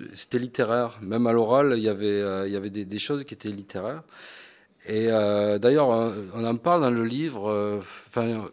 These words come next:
j'en parle. Euh, Vincent a eu quelques petits problèmes avec des profs de français, euh, à une certaine époque, euh,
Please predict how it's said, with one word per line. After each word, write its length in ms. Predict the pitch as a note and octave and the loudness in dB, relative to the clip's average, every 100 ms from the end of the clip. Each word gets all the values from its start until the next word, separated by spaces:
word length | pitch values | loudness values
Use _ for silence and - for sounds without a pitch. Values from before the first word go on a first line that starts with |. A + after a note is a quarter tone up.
| - - - | -16 -20 -12
j'en 220 | G#2+ G#2+ | -4 -4
parle. 320 | G#2+ D3 D#3 | 0 2 4
Euh, 320 | B2+ A2 G#2 G#2 G#2+ - _ _ G#2+ | 4 2 0 -2 -6 -14 _ _ -8
Vincent 560 | A2+ A2 - B2+ A#2+ | -2 -2 0 0 0
a 40 | G#2 | -2
eu 160 | G#2 | -4
quelques 240 | G2 G#2 G#2 | -6 -10 -10
petits 200 | G2+ A2+ | -14 -8
problèmes 420 | A#2 A2 A#2+ B2+ | -4 2 4 4
avec 180 | G2+ G2+ | 0 -2
des 120 | G2+ | -8
profs 240 | - G#2 | -8 -8
de 100 | G#2 | -8
français, 480 | - - G2+ G2 - | -8 -6 -8 -6 -4
euh, 640 | B2 C#3 C3 G#2+ G2+ G2 | -4 -2 -2 0 0 -2
à 40 | F#2 | -4
une 200 | G2 G2 | -6 -8
certaine 440 | - - F#2+ G#2+ | -10 -10 -6 -6
époque, 380 | G2+ - B2 B2+ | -6 -4 -4 -4
euh, 280 | F#2+ G2 | -8 -8